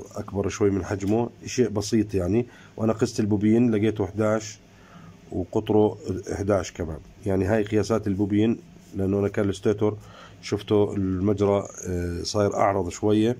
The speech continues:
من نتيجة المية. طبعا الخطوة واحد ستة زي ما حكينا، الخطوة واحد ستة، آه، أربع، آه، ست ملفات أو ست مجموعات في كل فاز، آه، بعدد سبعة وثمانين لفة،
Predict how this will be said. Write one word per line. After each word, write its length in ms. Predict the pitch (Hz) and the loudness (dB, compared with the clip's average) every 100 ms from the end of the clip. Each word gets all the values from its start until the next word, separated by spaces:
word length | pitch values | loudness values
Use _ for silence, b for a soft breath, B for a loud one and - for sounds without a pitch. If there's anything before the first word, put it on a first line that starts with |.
| - B B B - | -8 B B B -10
من 160 | 92 98 | -2 0
نتيجة 340 | 98 110 - | 0 -2 0
المية. 360 | 98 95 82 73 - - - - - - - - - - - - - - - - B B B B 131 | 0 0 -2 -4 -12 -20 -20 -20 -20 -20 -20 -20 -20 -20 -20 -20 -20 -20 -20 -20 B B B B -2
طبعا 340 | 123 123 131 139 | 2 2 0 -2
الخطوة 380 | 107 139 127 120 | -2 0 2 2
واحد 280 | 123 101 | 2 -2
ستة 300 | 104 113 117 | -4 -2 2
زي 140 | 113 110 | 4 4
ما 120 | 98 | 0
حكينا، 460 | 98 110 110 123 - | -2 0 2 0 -2
الخطوة 420 | 87 117 117 98 | -4 -4 2 4
واحد 320 | 104 95 95 | 4 2 -2
ستة، 480 | - 107 - 117 135 - B B B - | -4 -6 -2 0 0 -4 B B B -6
آه، 220 | 98 90 | -4 0
أربع، 340 | 104 98 92 - | 0 2 0 2
آه، 160 | 101 | 2
ست 300 | 98 117 107 | 2 -2 -2
ملفات 600 | 98 101 - 110 110 110 - | 0 0 0 2 4 2 -2
أو 100 | 90 | -6
ست 160 | 107 107 | -4 0
مجموعات 480 | 98 95 92 98 | 0 2 2 0
في 100 | - | -2
كل 300 | 95 104 101 | -2 2 0
فاز، 440 | 95 104 110 127 - B B B - | 2 2 4 2 -2 B B B -4
آه، 100 | 98 | 0
بعدد 460 | 92 101 110 120 104 | 2 4 4 4 2
سبعة 400 | - 117 101 110 | -2 0 2 2
وثمانين 640 | 107 104 104 110 107 104 | 2 2 4 4 4 4
لفة، 340 | 104 - 113 | 0 -2 -2